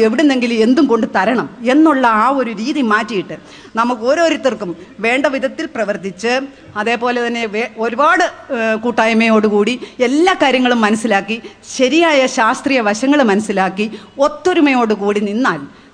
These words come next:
എനിക്ക് യാതൊരു സംശയവുമില്ല നമുക്ക്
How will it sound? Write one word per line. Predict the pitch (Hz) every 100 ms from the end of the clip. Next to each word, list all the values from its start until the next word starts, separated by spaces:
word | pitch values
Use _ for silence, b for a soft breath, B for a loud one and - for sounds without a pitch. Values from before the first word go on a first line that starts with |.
| 220
എനിക്ക് | 220 277 277 240 240 240 180
യാതൊരു | 220 - 311 277
സംശയവുമില്ല | 220 220 226 220 202 190 180 B B 214
നമുക്ക് | 214 233 233